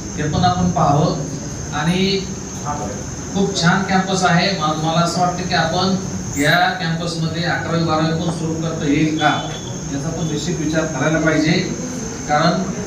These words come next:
एक चांगला कॅम्पस आहे. बऱ्याचशा शाळा आहेत की ज्या अगदी पाच गुंठे, दहा गुंठे जागेमध्ये भरतात, त्यांना प्लेग्राऊंड नाही, तिला कॅम्पस नाही. तर आज आपल्याकडे एक चांगली परंपरा आहे, एवढ्या लोकांचं मनुष्यबळ आपल्या पाठीशी आहे.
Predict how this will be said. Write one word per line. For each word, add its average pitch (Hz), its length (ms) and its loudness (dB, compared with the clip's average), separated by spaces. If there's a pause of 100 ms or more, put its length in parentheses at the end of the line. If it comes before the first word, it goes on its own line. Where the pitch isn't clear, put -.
(580)
एक 196 160 -2
चांगला 190 240 4
कॅम्पस 185 420 0
आहे. 156 400 2
बऱ्याचशा 170 460 0
शाळा 175 220 4
आहेत 175 180 4
की 180 120 -2
ज्या 180 220 4
अगदी 170 240 2
पाच 170 220 2
गुंठे, 170 340 2
दहा 151 240 2
गुंठे 165 280 2
जागेमध्ये 156 440 2
भरतात, 127 400 2
त्यांना - 320 -2
प्लेग्राऊंड 151 440 2
नाही, 143 360 0
तिला 139 240 -2
कॅम्पस 131 320 0
नाही. 135 220 -2 (600)
तर 175 60 0
आज 202 200 2
आपल्याकडे 208 420 -2
एक 196 80 -6
चांगली 190 280 0
परंपरा 196 400 0
आहे, 185 260 2
एवढ्या 208 160 2
लोकांचं 220 540 0
मनुष्यबळ 202 320 2
आपल्या 190 240 4
पाठीशी 165 440 4
आहे. 117 420 0